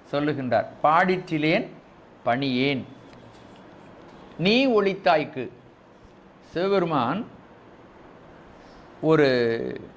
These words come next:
காரணத்துக்காக மாணிக்க வாசகரை இந்த மண்ணுலகத்தில் விட்டுவிட்டு சென்றார். என்ன காரணம் அப்படின்னா, இந்த திருவாசகம்ங்கிற நூல் சாமி அழைச்சிட்டு போயிட்டாருன்னா அப்படி திருவாசகம் நமக்கு கிடைக்கும்.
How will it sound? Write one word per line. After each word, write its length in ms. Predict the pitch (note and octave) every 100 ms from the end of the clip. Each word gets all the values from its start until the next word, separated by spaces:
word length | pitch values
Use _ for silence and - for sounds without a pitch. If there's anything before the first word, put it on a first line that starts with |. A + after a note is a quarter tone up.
| - - - - - - - - - - - - -
காரணத்துக்காக 800 | D#3+ F3 A#3 B3 A3 F#3+ F3+ F#3
மாணிக்க 420 | A3 D#3+ F#3+ G3+ G3
வாசகரை 640 | F3+ E3 E3 E3 G3+ -
இந்த 140 | D#3+
மண்ணுலகத்தில் 720 | D3 D3+ F#3+ F#3 D#3 D3+ G3+
விட்டுவிட்டு 480 | F3 D#3 F3+ E3 G3+
சென்றார். 320 | - B2+ A2+ G#2 - - - - -
என்ன 300 | D#3 G3+ G#3+
காரணம் 580 | F3+ F3 F3 E3+ E3 E3+ E3+ F3+ F3+ - -
அப்படின்னா, 720 | C#3 C3 B2+ A2 A#2 E3+ F3 - - - - - - -
இந்த 300 | D#3 D3+ B2+
திருவாசகம்ங்கிற 1040 | D#3+ F3+ A#3 A3+ A3 A3 G#3+ G#3+ G#3+ G3+ F#3+
நூல் 440 | E3+ F3 G3+ F#3+ - - - - -
சாமி 420 | - F#3+ A3+ A3
அழைச்சிட்டு 340 | F#3 G#3 G#3+ F#3
போயிட்டாருன்னா 280 | F3+ F3
அப்படி 260 | F3+ F3 F#3+
திருவாசகம் 400 | F#3+ F#3+ F#3 E3
நமக்கு 240 | D#3 C#3+ C3+
கிடைக்கும். 240 | C#3 B2+